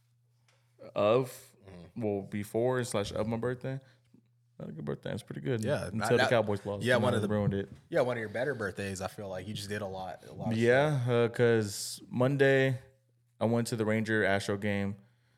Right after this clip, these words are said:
Speaker 1: Uh, Friday had the wedding.
Speaker 2: Mm-hmm.
Speaker 1: Saturday went to the game.
Speaker 2: Mm-hmm.
Speaker 1: Sunday went to Vegas. Came back Wednesday from, to, from Vegas.
Speaker 2: Mm-hmm.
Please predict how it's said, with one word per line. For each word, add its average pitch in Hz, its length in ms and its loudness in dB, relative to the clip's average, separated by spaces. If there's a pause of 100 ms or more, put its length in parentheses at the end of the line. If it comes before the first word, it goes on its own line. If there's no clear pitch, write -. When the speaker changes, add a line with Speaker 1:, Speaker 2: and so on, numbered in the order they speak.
(1300)
Speaker 1:
Uh, 127 280 8
Friday 127 580 6 (420)
had 117 360 0
the 117 80 2
wedding. 110 400 4 (100)
Speaker 2:
Mm-hmm. 87 240 -12 (260)
Speaker 1:
Saturday 117 440 4
went 113 200 2
to 123 60 -6
the 120 60 -2
game. 104 420 -2
Speaker 2:
Mm-hmm. 85 260 -14
Speaker 1:
Sunday 113 400 0
went 113 200 0
to 117 60 -2
Vegas. 104 680 -2 (1400)
Came 113 220 0
back 107 380 2 (300)
Wednesday 107 680 0 (260)
from, 104 200 -6 (160)
to, 98 180 -6 (120)
from 110 200 -4
Vegas. 98 460 -2
Speaker 2:
Mm-hmm. 90 160 -14